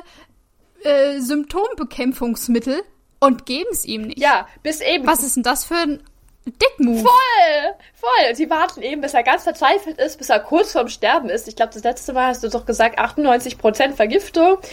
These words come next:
Speaker 2: sodass er dann nur noch auf sie
Speaker 1: Äh, neunundachtzig, aber ja,
Speaker 2: Ah, neunundachtzig, ja.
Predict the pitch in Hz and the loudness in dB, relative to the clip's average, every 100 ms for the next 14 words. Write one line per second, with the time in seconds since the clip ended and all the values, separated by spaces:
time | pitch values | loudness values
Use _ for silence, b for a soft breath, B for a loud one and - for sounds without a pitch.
0 | B - 262 262 311 302 277 254 294 349 | B -2 2 4 2 4 4 2 -2 0
1 | 339 339 B - 233 247 - 285 311 302 | 0 -2 B 0 0 0 -6 -4 -4 -4
2 | - 254 254 277 311 294 - - - 240 | -8 -6 2 4 6 4 4 2 -2 -8
3 | - 240 247 240 226 247 240 254 - - | -4 0 2 2 2 0 0 -4 -6 -10
4 | 262 240 247 247 277 | -8 -4 2 2 2